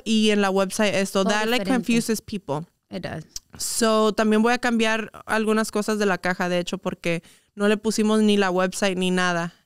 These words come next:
Speaker 2: Oh, ok.
Speaker 1: Ya.
Speaker 2: Pero de igual todavía están po-, comenzando, so,
Speaker 1: Ya,
Speaker 2: te
Speaker 1: apenas
Speaker 2: cada
Speaker 1: estamos
Speaker 2: vez vas aprendiendo.
Speaker 1: comenzando.
Speaker 2: Y luego.
Speaker 1: So, bueno, le deposité la second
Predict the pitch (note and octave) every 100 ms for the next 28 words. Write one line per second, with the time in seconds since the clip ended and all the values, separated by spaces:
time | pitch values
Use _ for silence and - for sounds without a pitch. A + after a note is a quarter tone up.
0 | _ G3+ F3 - G3 F#3+ G3+ F#3 F3 D4+
1 | D#4 A#3+ D#4 C4 D#4 D#4 D4+ C4+ A#3 A#3
2 | G#3+ - G#3+ F3+ A#3+ C#4 B3 A3 C#4+ C4+
3 | A#3 C4 C4+ C4 C4 C4+ - C4 A#3+ A3+
4 | A3+ G#3+ G#3 G3 F3 F#3 - _ A3+ A3
5 | C4 C#4 C4 F#3 - B3 A#3+ A#3+ A#3 G#3
6 | - _ _ A3+ B3+ D#4 E4+ E4+ B3 A#3
7 | A3+ A3+ A3+ - A#3 - A3 A#3 A#3+ -
8 | A3+ A3 A3+ A3 A3